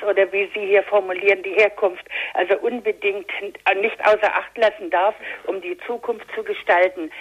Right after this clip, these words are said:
Ich bin selber, und das darf ich vorweg sagen, längere Zeit auch aus der katholischen Kirche raus. Ich wurde katholisch erzogen,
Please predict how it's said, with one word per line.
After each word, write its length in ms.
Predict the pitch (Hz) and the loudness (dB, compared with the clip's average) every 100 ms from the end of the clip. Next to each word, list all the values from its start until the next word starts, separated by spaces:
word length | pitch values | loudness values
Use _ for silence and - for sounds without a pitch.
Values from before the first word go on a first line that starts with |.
| - - | -14 -10
Ich 200 | - - | -10 -4
bin 220 | 233 226 | -4 -2
selber, 260 | 170 214 247 | 2 4 4
und 80 | 220 | 2
das 140 | 202 - | 0 2
darf 160 | 214 | 2
ich 120 | 220 190 | 0 -2
vorweg 380 | 220 175 196 - - | -2 0 -4 -4 0
sagen, 300 | 170 170 180 | 2 2 0
längere 460 | 185 220 240 233 - | 2 2 2 0 0
Zeit 240 | - 208 208 | 2 2 4
auch 160 | 202 196 | 2 2
aus 100 | 202 | 0
der 80 | 196 | 0
katholischen 580 | 190 185 - 208 202 208 | 0 -2 2 0 0 -6
Kirche 360 | - 196 - 165 | 0 2 4 4
raus. 220 | 165 226 | 4 4
Ich 180 | - 202 | 0 -2
wurde 240 | 208 202 185 | 2 2 0
katholisch 500 | - 180 190 190 - | -4 -2 -2 -4 -4
erzogen, 520 | - - 233 185 233 | -8 0 0 0 -4